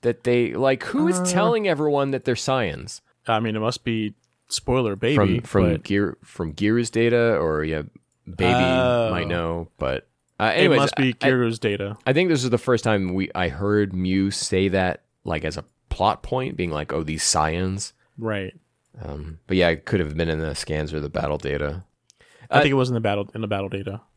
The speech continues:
Speaker 1: There was, like, a weird frame of animation that got, like,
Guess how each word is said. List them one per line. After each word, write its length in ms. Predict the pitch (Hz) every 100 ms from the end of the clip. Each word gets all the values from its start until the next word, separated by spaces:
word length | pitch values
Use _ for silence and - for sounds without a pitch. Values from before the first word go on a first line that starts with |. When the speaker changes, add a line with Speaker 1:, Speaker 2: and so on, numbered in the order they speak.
| -
Speaker 1:
There 120 | 143
was, 140 | 160
like, 160 | 240 254
a 60 |
weird 640 | 160 110 113 143 160 120 -
frame 680 | - - - - 110 127 135
of 140 | 110
animation 720 | 107 104 92 107 - 135 139
that 120 | 123
got, 220 | 90 90 95
like, 300 | 87 82